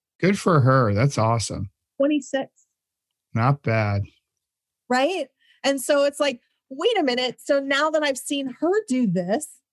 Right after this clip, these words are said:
Speaker 2: right? I told everybody, I'm like, "Oh my God, this woman is amazing."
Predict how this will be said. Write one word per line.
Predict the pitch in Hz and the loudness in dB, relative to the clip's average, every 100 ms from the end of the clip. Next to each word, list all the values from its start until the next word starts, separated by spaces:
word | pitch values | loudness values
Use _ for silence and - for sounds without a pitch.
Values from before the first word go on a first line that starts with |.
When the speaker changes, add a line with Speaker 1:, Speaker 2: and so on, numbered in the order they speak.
| - | -4
Speaker 2:
right? | 202 226 - | -2 0 -2
I | |
told | 226 240 285 | -4 -2 0
everybody, | 247 208 190 180 226 | 0 -2 -2 -2 -2
I'm | 202 | -2
like, | 202 214 | -4 -6
"Oh | - | -4
my | 330 330 | -4 -2
God, | 330 311 | 0 0
this | 302 339 | -2 -4
woman | 277 311 302 262 | -2 0 2 2
is | 254 247 | -2 -4
amazing." | 294 302 320 330 320 277 254 233 247 | -8 -4 -2 -2 -2 0 0 0 -4